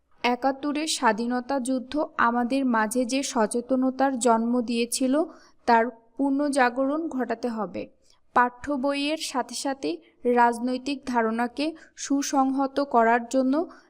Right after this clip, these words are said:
নানা ধরনের বই পড়তে হবে। কেননা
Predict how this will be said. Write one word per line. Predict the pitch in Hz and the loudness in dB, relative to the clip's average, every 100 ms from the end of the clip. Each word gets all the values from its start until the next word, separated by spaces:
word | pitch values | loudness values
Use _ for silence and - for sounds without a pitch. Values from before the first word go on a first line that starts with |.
| - | -2
নানা | 226 226 233 | 4 4 4
ধরনের | 247 254 262 302 311 | 2 2 2 0 2
বই | 247 240 | 4 4
পড়তে | 214 202 214 | -2 -4 -4
হবে। | 202 185 208 214 - _ _ _ - | -4 -4 -6 -8 -14 _ _ _ 2
কেননা | 240 240 254 | 2 4 2